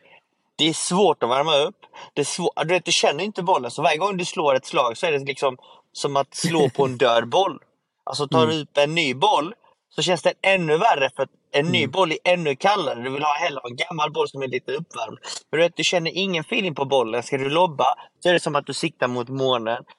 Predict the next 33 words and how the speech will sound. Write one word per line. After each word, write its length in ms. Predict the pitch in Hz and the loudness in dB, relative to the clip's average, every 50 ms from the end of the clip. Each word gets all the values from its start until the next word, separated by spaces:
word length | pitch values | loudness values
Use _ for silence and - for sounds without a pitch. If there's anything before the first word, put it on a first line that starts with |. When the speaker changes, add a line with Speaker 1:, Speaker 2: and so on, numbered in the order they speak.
| _ _ | _ _
Speaker 1:
Ska 160 | - - 143 | -2 0 2
du 100 | 135 135 | 2 0
slå 220 | 131 - - 151 143 | -2 -2 0 0 0
en 40 | 135 - - - | 0 0 -2 0
Speaker 2:
Ta 100 | 127 120 | 0 2
i, 40 | |
Speaker 1:
chiquita 440 | 127 196 175 147 120 107 - 120 127 123 | 2 2 0 -2 -2 -2 0 0 0 0
Speaker 2:
ja. 180 | 117 113 113 | -2 -6 -8
Speaker 1:
så 100 | - - | -6 -6
måste 240 | 147 151 143 - 165 | -4 -4 -4 -2 0
det 100 | 160 165 | 0 0
ändå 160 | 151 143 151 | 2 0 -2
svinga 340 | - - 156 165 151 143 135 | -4 -4 -4 -2 0 -2 -2
som 140 | - 131 127 | -2 -2 -4
att 100 | 127 - | -6 -6
du 60 | - | -6
ska 160 | - - 127 | -6 -6 -4
slå 140 | - - 131 | -2 -2 -2
ett 100 | 117 _ | -2 _
tennisslag. 560 | - 180 143 120 110 107 - - 113 113 120 - - | 0 0 0 0 -2 -6 -4 0 0 0 0 -2 -8
Speaker 2:
<laughs> 80 | - - | -6 -4
Speaker 1:
För 160 | 131 131 117 147 | -2 0 0 0
att 60 | - | 2
det 120 | - 160 151 | 2 2 0
händer 640 | 139 - - 214 233 226 208 180 165 156 175 196 240 | 0 -2 0 2 4 4 4 2 2 2 2 2 4
ingenting 360 | 285 285 233 196 165 185 175 | 4 2 2 2 2 0 0
med 120 | 160 147 135 | 2 2 2
bollen. 320 | 139 135 120 113 110 110 - _ _ _ | 2 2 2 2 0 -2 -4 _ _ _
Jag 80 | - 175 | 0 0
har 20 | 202 | 0
inte 120 | - - - - | 0 -2 -14 -14
kickat 280 | - - - 196 185 - | -6 0 0 2 2 2
ut 100 | 208 | 2